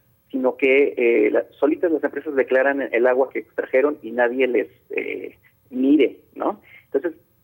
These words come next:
para empezar, no sabemos cuánta agua se está extrayendo en México, pero además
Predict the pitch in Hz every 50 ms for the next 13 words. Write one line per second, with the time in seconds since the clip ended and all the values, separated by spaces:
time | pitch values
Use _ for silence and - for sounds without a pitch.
0 | _ _ _ - 123 127 135 123 156 151 165 175 165 - 160 151 147 151 143 -
1 | - - 147 156 - - 147 139 139 139 - - - - - - - - 120 117
2 | 117 117 117 117 127 135 - 131 - - - 127 127 127 127 131 131 143 156